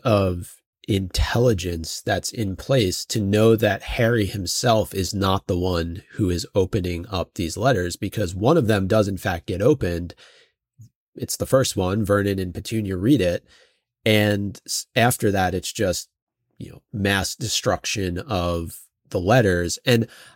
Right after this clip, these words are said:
I'm wondering too, is there, like, some version of the Gemino curse that is on these letters, whereas, like,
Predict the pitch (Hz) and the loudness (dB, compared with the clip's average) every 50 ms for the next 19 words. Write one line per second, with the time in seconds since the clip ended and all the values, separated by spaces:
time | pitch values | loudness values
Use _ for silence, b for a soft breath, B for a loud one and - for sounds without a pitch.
0 | B _ 120 143 180 175 165 156 131 123 110 101 98 92 - - - 143 117 101 | B _ 2 4 6 6 6 6 6 4 2 2 0 -2 -4 0 4 4 4 4
1 | 110 - 113 113 98 90 123 117 110 110 101 92 87 - - - - 131 127 123 | 2 2 0 0 2 4 4 4 4 2 0 0 -4 -4 -6 0 4 4 4 4
2 | 120 110 92 87 107 107 110 113 104 92 107 98 95 90 90 - - 104 98 92 | 4 0 0 2 4 6 6 4 4 2 0 0 0 -2 -6 -8 -4 -2 0 0
3 | 95 95 87 85 87 - - - - _ _ _ - 123 107 92 85 92 98 98 | 0 -2 -2 -6 -10 -12 -16 -20 -20 _ _ _ 0 2 2 2 2 2 2 4
4 | 101 104 98 90 90 90 87 85 _ - - - 95 87 87 85 - - - - | 4 4 4 4 4 2 2 0 _ -10 -2 0 2 2 2 0 -4 -6 -4 -2
5 | 110 92 92 92 87 82 - - - 92 92 95 95 98 92 90 82 92 90 92 | 0 0 2 0 0 -2 -4 -2 -2 0 0 0 0 0 -2 -2 -2 -2 0 0
6 | 98 95 92 87 85 80 - 90 90 90 87 87 87 85 101 90 82 82 - _ | 2 2 2 0 0 -2 -2 -2 0 0 0 0 -2 -2 -4 -4 -4 -4 -8 _